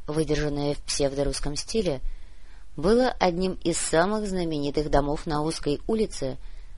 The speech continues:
спрятавшейся в Сокольническом парке. Сложенное из массивных бревен, окруженное высоким забором, оно стояло в глубине участка у самого леса,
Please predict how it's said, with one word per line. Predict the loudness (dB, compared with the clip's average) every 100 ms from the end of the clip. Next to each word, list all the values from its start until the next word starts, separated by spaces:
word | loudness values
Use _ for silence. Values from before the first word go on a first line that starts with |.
| -8
спрятавшейся | -2 4 4 4 0 0 2 2 0 -2
в |
Сокольническом | -2 0 0 -2 0 0 0 0 0
парке. | -2 -2 -2 -6 -8 -10 -10 -12 -10 -10 -10 -10 -8
Сложенное | 0 2 2 2 0
из | 0
массивных | 0 -2 0 0 0 -2
бревен, | 2 4 4 0 -4 -8 -10 -10 -4
окруженное | 0 2 2 2 2 2 2
высоким | 2 0 0 0
забором, | 0 0 0 0 0 -4 -8 -8 -8 -8 -2
оно | 2 2 4
стояло | 6 8 8
в | 6
глубине | 2 2 2 0 -2
участка | -2 0 0 -2 0 0 0
у | -4
самого | -2 0 0 0
леса, | 2 2 2 -2 -6